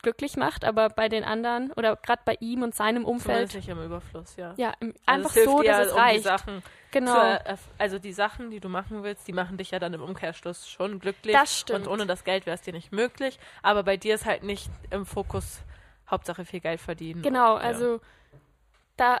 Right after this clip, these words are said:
Speaker 1: reicht's mir dann auch, acht Stunden zu arbeiten und
Speaker 2: Ja.
Speaker 1: dann muss ich nicht zehn
Speaker 2: Da sind wir
Speaker 1: Stunden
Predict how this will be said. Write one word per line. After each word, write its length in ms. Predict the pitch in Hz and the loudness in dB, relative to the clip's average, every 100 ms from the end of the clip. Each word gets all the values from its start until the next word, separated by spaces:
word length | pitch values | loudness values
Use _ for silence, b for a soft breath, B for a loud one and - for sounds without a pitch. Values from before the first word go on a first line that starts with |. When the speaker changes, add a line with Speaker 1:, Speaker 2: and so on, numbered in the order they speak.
| 240 | 4
Speaker 1:
reicht's 360 | 254 277 - | 4 4 2
mir 100 | 269 | -4
dann 160 | 233 220 | -2 2
auch, 200 | 226 - | 0 2
acht 260 | 285 - | -2 -4
Stunden 360 | - 247 233 233 | -8 -8 -8 -10
zu 160 | - - | -8 -4
arbeiten 680 | 220 220 220 240 240 262 349 | -2 0 -2 -6 -10 -12 -14
und 140 | - 196 | -10 -8
Speaker 2:
Ja. 120 | 185 | -4
Speaker 1:
dann 160 | 220 226 | -4 -2
muss 200 | 247 - | -4 -6
ich 140 | 247 | -6
nicht 260 | 240 226 - _ _ _ | -6 -8 -10 _ _ _
zehn 240 | - 262 277 | -6 -2 -2
Speaker 2:
Da 60 | |
sind 60 | 175 | -2
wir 140 | 202 240 | -2 -2
Speaker 1:
Stunden 220 | 214 | -4